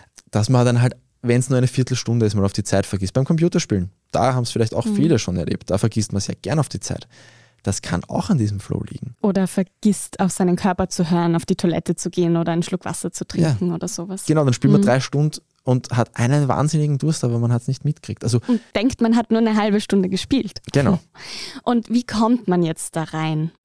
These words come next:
Speaker 1: Also, es gibt eben gewisse Umstände, die man schaffen kann, die es einem leichter machen. Weil auf Knopfdruck geht's eh nicht. Je fitter und wacher, desto besser. Auch wenn man regelmäßig Sport macht, ist das offenbar günstig. Das sind alles noch sehr, sehr frische Studien, aber es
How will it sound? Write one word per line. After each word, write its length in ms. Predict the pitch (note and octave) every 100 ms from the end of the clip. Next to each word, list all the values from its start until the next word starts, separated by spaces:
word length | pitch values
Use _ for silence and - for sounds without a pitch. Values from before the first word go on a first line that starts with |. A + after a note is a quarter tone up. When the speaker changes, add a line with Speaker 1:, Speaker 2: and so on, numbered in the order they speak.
| -
Speaker 1:
Also, 400 | B2 A#2 - - -
es 160 | - -
gibt 260 | E3 F#3+ A#2
eben 320 | C#3 D3 C3
gewisse 500 | A2 A2 - F2+ E2+ - - _
Umstände, 400 | A#2 A#2+ A2+ G#2
die 100 | G2
man 100 | D#2+ D#2
schaffen 280 | D#2+ -
kann, 160 | F#2 F2+
die 60 | F2+
es 80 |
einem 180 | D#2+ E2
leichter 260 | E2 - D#2+
machen. 300 | E2 - - _ _ _
Weil 220 | - F#2 F2+
auf 100 | -
Knopfdruck 420 | G2 - G2 -
geht's 240 | - - -
eh 140 | G2
nicht. 260 | A#2+ D#3 - - - _
Je 160 | C#3+ A2
fitter 380 | - D#3 - C3+
und 140 | G2+
wacher, 460 | F#2 G#2+ - E3 E3 - -
desto 180 | - -
besser. 380 | - - - G3+ _
Auch 140 | G2 G2+
wenn 80 | A#2
man 100 | G#2+
regelmäßig 500 | G#2+ A#2 A#2 - -
Sport 340 | - F#2 G2+
macht, 220 | D#2+ D2 -
ist 140 | -
das 80 | E2+
offenbar 340 | F2 - F2 F2
günstig. 440 | E2 E2 - -
Das 160 | G2 -
sind 140 | B2+
alles 280 | - B2 C3+
noch 140 | C3+
sehr, 160 | - A#2
sehr 120 | A2+
frische 300 | - D3 -
Studien, 420 | D3 - B2 A2+ F#2
aber 280 | G2+ A2+
es 360 | G2+ - -